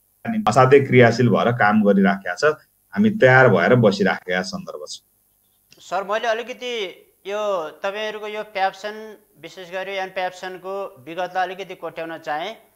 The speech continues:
Speaker 2: गत महिना तपाईँहरूले चाहिँ
Speaker 1: हजुर।
Speaker 2: यो अनलाइन क्लासहरू पनि बन्द गर्नुभयो, अ, विज्ञप्ति नै निकालेर। शिक्षकहरूलाई चाहिँ
Speaker 1: हजुर।
Speaker 2: अब बेतलबी भन्ने कुरा पनि आयो।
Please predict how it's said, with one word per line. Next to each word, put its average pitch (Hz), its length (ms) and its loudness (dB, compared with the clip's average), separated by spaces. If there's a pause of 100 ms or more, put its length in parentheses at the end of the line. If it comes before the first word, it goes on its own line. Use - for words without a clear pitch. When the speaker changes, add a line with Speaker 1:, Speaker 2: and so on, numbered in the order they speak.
(340)
Speaker 2:
गत 214 320 -6
महिना 220 180 -6
तपाईँहरूले 208 500 -6
चाहिँ 202 280 -8
Speaker 1:
हजुर। 120 220 4
Speaker 2:
यो 131 540 -2
अनलाइन 202 320 -2
क्लासहरू 196 500 0
पनि 202 180 -8
बन्द 180 260 -6
गर्नुभयो, 170 400 -4
अ, 135 600 -10
विज्ञप्ति 170 380 -10
नै 175 80 -10
निकालेर। 156 680 -2 (480)
शिक्षकहरूलाई 202 800 -2
चाहिँ 180 420 -6
Speaker 1:
हजुर। - 360 4 (120)
Speaker 2:
अब 151 100 -10
बेतलबी 196 580 -4
भन्ने 180 180 -6
कुरा 185 220 0
पनि 185 180 -4
आयो। 175 680 0